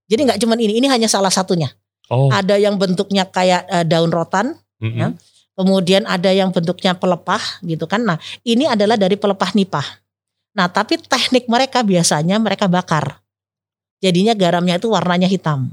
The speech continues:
Speaker 2: Iya.
Speaker 1: Nah, sementara kita kalau mau masuk ke pasar internasional kan harus ada standar food safety.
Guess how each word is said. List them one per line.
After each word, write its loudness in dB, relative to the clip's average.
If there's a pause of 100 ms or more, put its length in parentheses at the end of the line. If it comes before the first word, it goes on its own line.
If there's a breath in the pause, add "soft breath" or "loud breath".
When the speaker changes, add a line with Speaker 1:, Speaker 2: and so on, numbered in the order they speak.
Speaker 2:
Iya. -2 (160)
Speaker 1:
Nah, 0
sementara 0 (180 loud breath)
kita -2
kalau 0
mau 2
masuk -2
ke -6
pasar -2
internasional -2
kan -2
harus -2
ada 0
standar 0
food -6
safety. 0